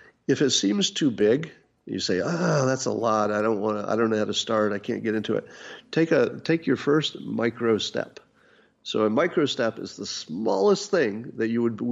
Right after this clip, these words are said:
willing to actually do. So let's say you're considering a whole new career, but that's just too big. What's the smallest thing you could do?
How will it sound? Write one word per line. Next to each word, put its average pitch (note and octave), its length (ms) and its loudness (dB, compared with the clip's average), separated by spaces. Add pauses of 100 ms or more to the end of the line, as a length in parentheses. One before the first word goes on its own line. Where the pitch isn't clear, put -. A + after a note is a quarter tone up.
willing B2+ 360 4
to A#2 80 2
actually G#2+ 380 -4
do. G#2+ 300 0 (420)
So G#2 400 0
let's A2+ 180 0
say A2+ 240 2
you're G2+ 200 -4
considering D3 720 0
a A2 60 0
whole B2 200 0
new A#2+ 180 2
career, F#3+ 580 2 (280)
but - 100 -10
that's A2+ 220 0
just - 260 -4
too A#2+ 160 0
big. - 340 -6 (360)
What's F#3 200 -2
the G3+ 80 -2
smallest E3 540 0
thing A2 200 -2
you A#2 140 -8
could A2 160 -8
do? G#2 260 -4